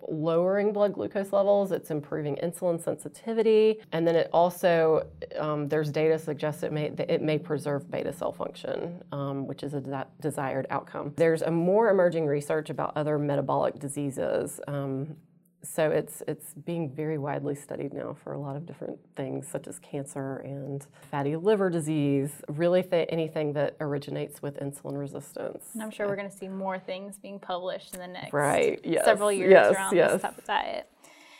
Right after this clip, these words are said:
Speaker 2: And what are some of the pitfalls or potential risks for the keto diet? Are there any populations or people with certain health conditions that should avoid keto?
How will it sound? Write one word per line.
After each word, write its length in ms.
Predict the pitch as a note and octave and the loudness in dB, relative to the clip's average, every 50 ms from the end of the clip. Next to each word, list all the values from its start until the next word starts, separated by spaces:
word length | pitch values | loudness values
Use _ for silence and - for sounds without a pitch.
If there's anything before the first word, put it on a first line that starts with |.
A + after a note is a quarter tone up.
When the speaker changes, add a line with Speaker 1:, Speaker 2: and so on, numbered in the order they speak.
| - _ _ _ _ _ _ - | -20 _ _ _ _ _ _ 0
Speaker 2:
And 180 | B3 A#3+ A#3+ - - _ _ - | 2 2 2 0 -4 _ _ -2
what 180 | A3+ B3 D4 | 2 4 4
are 100 | F4 F#4+ | 4 4
some 140 | F#4+ - F#4+ | 2 0 2
of 80 | F#4 D4 | 4 4
the 80 | B3+ | 4
pitfalls 720 | C4 - - B3 C4 - - - A#3+ A3+ A3+ A3+ A3+ A3 A3+ | 4 2 0 0 0 0 4 6 6 8 8 8 6 4 2
or 80 | A3 | 0
potential 580 | G#3 A3+ G#3 - - A3 G#3+ G#3 - G#3+ G#3 G3 | 0 0 -2 -2 -2 -4 -4 0 0 0 0 2
risks 280 | F#3+ G3+ G#3 G#3 - - | 2 2 2 2 0 -4
for 100 | - G#3 | -8 -6
the 120 | G3+ G3 | -6 -6
keto 260 | - - G3+ G3 G3+ F#3+ | -4 -4 -2 -2 0 0
diet? 380 | F#3+ F3+ F#3 F3+ F#3 F3 - - | 0 0 0 0 -2 -2 0 0
Are 140 | G#3 G#3 | 2 4
there 100 | G#3+ A3 | 6 6
any 240 | A3 A3 A3+ A#3 A#3 | 4 4 4 0 -4
populations 1120 | A#3 - - A#3 A#3 A#3 A3 G#3+ G#3+ G#3+ G#3+ - - G#3+ G#3 G#3 G#3 G#3 G3+ G3+ G3+ G#3 - - - - - - - _ | -2 0 0 0 2 2 0 2 2 2 0 0 -2 -2 -2 -2 -2 -2 -4 -4 -6 -6 -10 -12 -18 -20 -20 -20 -2 _
or 100 | - G#3+ G#3 | 2 2 4
people 260 | - A#3+ A#3 - A3+ | 2 0 4 4 4
with 80 | A3+ A3 | 4 4
certain 200 | A3+ G3+ F3 G3 | 2 0 -2 0
health 220 | - A3 G#3 G#3 | 0 0 0 0
conditions 560 | - - G#3 G3 G3 G3 - G3+ F#3+ G3 F#3+ | -2 -4 -4 -4 -4 -4 -6 -6 -6 -4 -2
that 180 | - G3 - - | -2 -2 -2 -2
should 220 | - - F#3+ F3+ | -4 -4 -2 -2
avoid 420 | F#3+ F3+ E3+ - E3 F#3 G#3+ G#3+ - | -2 -4 -4 -4 -4 -4 -4 -4 -8
keto? 440 | - C4+ C4+ C4+ C4+ C4+ C4+ C#4 | -10 -8 -6 -4 -4 -4 -4 -4